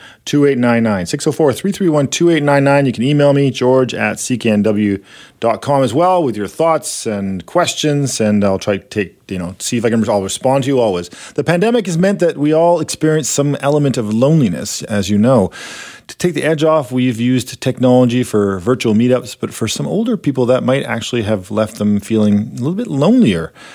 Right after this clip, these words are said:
Researchers from the University of British Columbia and Lancaster University in the U K found digital technology may not be a boon for older people.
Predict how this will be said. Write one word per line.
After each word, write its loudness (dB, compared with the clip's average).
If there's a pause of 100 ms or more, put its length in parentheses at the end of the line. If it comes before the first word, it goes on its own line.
(440)
Researchers 0
from 0
the 2
University 0
of 0
British -2
Columbia 0
and 2
Lancaster 0
University -2
in -2
the -2
U -4
K -2
found 0
digital 0
technology 0
may 2
not -2
be 0
a -6
boon 2
for -4
older 0
people. 0